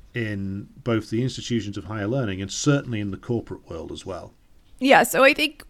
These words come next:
Speaker 2: you know, what we've observed a lot in this pandemic is, um, competitive pressures at work. So something you mentioned to me is, um, how, um,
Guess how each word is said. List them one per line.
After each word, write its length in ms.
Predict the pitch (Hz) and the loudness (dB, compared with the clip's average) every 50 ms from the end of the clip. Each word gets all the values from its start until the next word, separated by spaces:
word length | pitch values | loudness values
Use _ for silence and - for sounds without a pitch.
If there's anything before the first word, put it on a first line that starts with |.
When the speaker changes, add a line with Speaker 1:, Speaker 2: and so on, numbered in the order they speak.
| - - | -10 -4
Speaker 2:
you 100 | - 254 | 0 2
know, 180 | 226 226 226 214 202 | 4 4 4 4 2
what 340 | 190 - - 202 220 220 | 0 -2 -2 0 0 2
we've 260 | 208 240 240 240 208 220 - | 2 0 0 0 0 0 2
observed 460 | - 202 190 170 165 170 180 180 185 | 2 0 0 0 2 2 2 2 2
a 60 | 170 | 0
lot 220 | 170 160 160 165 165 | 2 4 4 4 4
in 60 | 165 | 2
this 160 | 156 147 156 | -2 -4 -6
pandemic 560 | - - 170 143 131 120 143 151 147 147 - | -6 -4 -4 -2 -2 -2 0 0 -2 -2 -2
is, 300 | - 147 151 151 156 143 - - - | -2 -4 -4 -4 -6 -8 -8 -8 -10
um, 460 | - 160 151 147 147 147 147 143 - - - - - - | -6 -4 -4 -4 -4 -6 -6 -8 -10 -12 -14 -20 -8 0
competitive 520 | - 226 208 220 208 202 196 202 190 - | 0 4 6 6 6 6 6 2 0 0
pressures 360 | - 180 160 - - 156 151 147 | 0 -4 -2 -2 -2 -4 -4 -4
at 140 | 135 - | -4 -4
work. 320 | - - - - - - - - - - - - - | -4 -6 -6 -6 -8 -12 -20 -20 -20 -20 -20 -20 -14
So 180 | - - - 180 | -8 -2 0 0
something 280 | 180 - 202 202 196 190 | 2 2 2 2 2 2
you 140 | 185 185 180 | 2 0 2
mentioned 440 | 170 165 165 - - 165 160 160 - | 0 0 -2 -2 -4 -4 -4 -4 -6
to 100 | - 180 | -6 -4
me 640 | 165 151 151 156 151 151 147 147 147 - - - - | -4 -2 -2 -2 -2 -2 -2 -4 -4 -6 -8 -10 -8
is, 560 | - 165 156 151 151 147 147 147 143 151 - - - - | -4 -2 -2 0 0 -2 -2 -4 -6 -8 -12 -12 -8 -6
um, 240 | 156 151 147 147 151 | -4 -4 -4 -4 -4
how, 720 | 151 147 170 165 156 156 156 156 151 151 151 151 151 - _ _ _ _ _ _ - _ _ - | -6 -2 0 2 2 4 4 2 2 2 2 0 -2 -4 _ _ _ _ _ _ -20 _ _ -10
um, 540 | - 160 156 151 151 151 151 151 151 147 | -6 -4 -2 -2 -2 -2 -4 -6 -6 -8